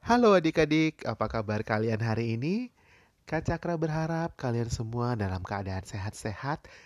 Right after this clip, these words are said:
dan bahagia semuanya. Kali ini Kak Cakra akan menceritakan mengenai asal-usul sebuah benda.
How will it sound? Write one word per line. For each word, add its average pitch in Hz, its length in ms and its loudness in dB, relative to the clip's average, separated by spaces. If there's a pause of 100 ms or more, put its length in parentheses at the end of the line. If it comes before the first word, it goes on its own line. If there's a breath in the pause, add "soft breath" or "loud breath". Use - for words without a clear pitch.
(140 loud breath)
dan 170 240 2
bahagia 131 480 2
semuanya. 87 720 -8 (1300 soft breath)
Kali 98 320 -6
ini 160 240 0
Kak 156 160 -4
Cakra 139 400 -4
akan 127 160 -6
menceritakan 110 880 -6
mengenai 104 560 -2
asal-usul 139 720 2
sebuah 95 320 -4
benda. 90 480 -8